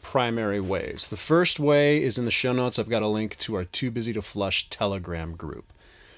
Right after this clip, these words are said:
We have a private group on Telegram that's full of about seventy people, and probably, well, maybe a quarter of those are active on a very regular, almost a daily basis. So there's some really great conversation there around the show and around other things, great community of people.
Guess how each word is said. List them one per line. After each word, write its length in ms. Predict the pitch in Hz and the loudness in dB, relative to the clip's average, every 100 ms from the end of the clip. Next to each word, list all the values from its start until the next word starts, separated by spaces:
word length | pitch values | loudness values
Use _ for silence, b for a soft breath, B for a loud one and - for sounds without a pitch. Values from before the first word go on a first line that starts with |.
| b - | b -8
We 180 | 104 | -6
have 340 | 95 98 95 90 | -2 -2 -2 -4
a 240 | 92 92 90 | -6 -6 -6
private 340 | - 110 113 | -2 -2 -2
group 220 | 110 104 | -6 -4
on 120 | 98 | -4
Telegram 540 | 92 123 139 143 160 202 b b b b | -2 -2 0 0 0 -2 b b b b
that's 220 | 92 - | -6 -4
full 240 | - 107 101 | -2 0 0
of 80 | |
about 220 | 95 80 95 | -2 -2 2
seventy 480 | - 127 131 127 | 2 2 0 -2
people, 480 | 123 143 - 160 165 | -2 -2 0 2 2
and 500 | 120 104 104 101 98 | -2 -4 -2 -4 -6
probably, 1500 | - - 117 131 135 135 135 135 135 131 131 127 127 123 120 - b b b b - | -10 -14 -6 -2 0 2 0 0 -2 0 -2 -2 -2 -4 -6 -10 b b b b -14
well, 380 | 247 269 277 262 | -8 -6 -4 0
maybe 340 | 175 156 147 | 2 4 4
a 60 | 127 | 2
quarter 360 | - 113 107 | 0 0 2
of 100 | 104 | 0
those 260 | 98 98 92 | 0 0 0
are 160 | 90 - - | -2 -4 -8
active 320 | 101 98 110 | -10 -8 -8
on 100 | 98 | -6
a 60 | 90 | -6
very 400 | 98 98 101 101 | -6 -4 -2 0
regular, 260 | 92 92 104 | -2 -4 -2
almost 260 | 113 107 | -2 -2
a 40 | 90 | -4
daily 280 | 87 80 | -6 -6
basis. 480 | 69 62 - - - - | -8 -8 -8 -4 -6 -6
So 160 | - | -8
there's 100 | 104 | -6
some 120 | 104 113 | -4 2
really 240 | 151 156 | 4 6
great 180 | 143 127 | 4 4
conversation 680 | 135 123 117 117 107 117 107 | 2 2 0 0 0 0 0
there 280 | 104 101 - b - | 0 -2 -6 b -4
around 300 | 107 110 107 | 0 0 0
the 80 | |
show 400 | 101 - 101 101 | 0 0 0 0
and 100 | 95 | -2
around 200 | 95 95 | -2 -2
other 160 | 92 92 | -4 -6
things, 360 | - 92 90 - | -8 -8 -8 -6
great 200 | 98 85 | -6 -6
community 380 | 107 98 90 | -8 -6 -6
of 80 | 90 | -10
people. 380 | - 87 90 87 | -10 -8 -8 -8